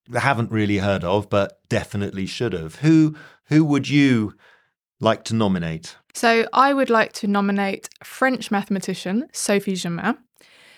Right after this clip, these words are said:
Speaker 2: To meet Sophie, we have to go about a hundred years before Emmy's time, and we're
Speaker 1: Mm-hmm.
Speaker 2: in Paris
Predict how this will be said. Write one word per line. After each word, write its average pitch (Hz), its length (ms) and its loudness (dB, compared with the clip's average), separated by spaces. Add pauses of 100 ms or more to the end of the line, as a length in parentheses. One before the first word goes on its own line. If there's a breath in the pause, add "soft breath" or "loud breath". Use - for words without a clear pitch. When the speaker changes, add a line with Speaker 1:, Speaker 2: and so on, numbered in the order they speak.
(140 soft breath)
Speaker 2:
To 254 100 2
meet 269 260 2
Sophie, 247 340 2
we 254 120 2
have 247 160 2
to 240 100 -4
go 233 280 4
about 233 680 0 (140)
a 226 120 4
hundred 254 640 2
years 247 420 6
before 233 420 0
Emmy's 208 400 4
time, 208 540 2
and - 180 2
we're 214 100 4
Speaker 1:
Mm-hmm. 214 120 4
Speaker 2:
in 208 60 -2
Paris 240 720 0